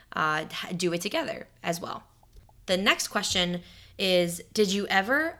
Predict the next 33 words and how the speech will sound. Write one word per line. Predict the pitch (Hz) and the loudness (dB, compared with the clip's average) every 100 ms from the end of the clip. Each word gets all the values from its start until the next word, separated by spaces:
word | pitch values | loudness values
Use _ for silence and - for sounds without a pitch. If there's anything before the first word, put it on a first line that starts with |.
| - | 0
identify | 226 214 190 190 190 190 | 0 2 -2 -4 -2 -2
and | 190 170 165 | -2 -4 -4
mix | 208 - | -4 -4
up | 180 175 | -6 -4
your | 170 165 | -2 0
race | 160 156 - | 0 -2 -2
with | - 180 | -2 -4
your | 180 165 | -2 -2
adoption? | 170 170 151 156 - - - - - - - - _ - | -2 -6 -8 -8 -10 -10 -12 -18 -20 -20 -20 -20 _ -6
Now, | 208 208 190 190 180 - - - | 2 8 8 8 2 -6 -20 -12
I'm, | - - 190 208 214 226 240 247 247 240 220 - | -4 -2 0 4 6 6 4 0 0 0 0 0
I'm | - 196 190 | 4 4 4
not | 190 214 | 4 4
a | 285 | 4
hundred | - 208 208 190 | 2 0 0 -2
percent | 196 190 190 | -2 -4 0
sure | - 180 | 0 0
how | 170 185 170 | -2 -2 -2
to, | 165 - - _ _ _ _ 175 | -2 -8 -20 _ _ _ _ -4
uh, | 170 160 50 - _ _ _ | -2 -2 -6 -8 _ _ _
interpret | 175 175 - - 262 | -6 -4 -4 0 0
that | 285 311 | 0 -2
question, | - 302 - 359 349 - - | -2 -4 -2 -2 -2 -4 2
but | 190 170 - - - - - | 4 4 2 -18 -20 -20 -4
I'm | 208 | -2
just | 208 220 | 0 2
gonna | 220 | 2
go | 185 180 170 | 6 8 8
with, | 170 160 - - _ | 6 2 -2 -18 _
like, | 160 170 | -8 -6
what, | 170 160 165 - | -6 0 2 2
how | 185 160 | 2 2
I | 156 156 156 151 147 | 4 2 2 0 -4